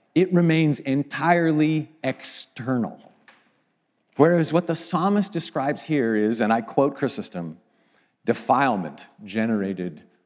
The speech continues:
from within." That's a phrase that might be hard to wrap our minds around this morning. Seated here in our appropriately casual for Austin Sunday finery, defilement? Really?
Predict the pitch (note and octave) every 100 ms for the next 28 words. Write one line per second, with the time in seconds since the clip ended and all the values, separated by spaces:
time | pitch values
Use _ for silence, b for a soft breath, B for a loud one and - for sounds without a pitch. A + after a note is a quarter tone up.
0 | _ - G#2+ G2+ F2+ - G2+ F#2 - _
1 | _ _ _ _ _ _ _ _ _ _
2 | _ _ _ _ _ _ _ _ - F#3
3 | B3 - F3 G3+ D3+ E3+ E3 E3+ D#3+ B2+
4 | C3 D#3+ D3+ D#3 A#2+ B B D3 E3 E3+
5 | D3 B2 B2 C#3 C3 A#2+ A2 G#2+ G#2+ A#2
6 | - A#2+ A#2+ C3 - _ _ _ _ _
7 | _ _ - - F3+ D#3 D#3 F#3 G3+ D#3
8 | C#3+ C#3+ - D3 E3+ F3 F3+ F#3 E3+ -
9 | D#3+ F3 D3+ E3+ - D#3 C3 D3 - E3
10 | E3+ D#3+ D#3 E3+ F3 E3 - D#3+ E3 E3+
11 | F3+ F3+ - _ _ _ _ _ _ _
12 | _ _ _ _ - A#2+ D3 C3 A#3+ F4
13 | A4 - - - _ _ _ _ _ C#3
14 | G3 E4+ -